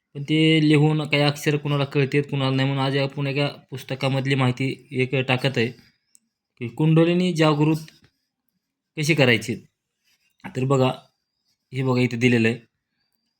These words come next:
तुळशीचा रस भस्मक घेऊन एकशे आठ वेळा गायत्री मंत्रानं मंत्रून पुढील मंत्र एकशे आठ वेळा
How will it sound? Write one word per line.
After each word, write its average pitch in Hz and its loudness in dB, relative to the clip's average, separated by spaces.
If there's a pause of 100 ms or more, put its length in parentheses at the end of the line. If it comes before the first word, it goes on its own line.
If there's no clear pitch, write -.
तुळशीचा 143 -2
रस 139 2 (440)
भस्मक 131 -4
घेऊन 135 0 (540)
एकशे 131 -4
आठ 127 0
वेळा 131 2
गायत्री 127 2
मंत्रानं 127 -2 (720)
मंत्रून 135 2 (920)
पुढील 170 0
मंत्र 170 0
एकशे 135 -2
आठ 139 -2
वेळा 139 0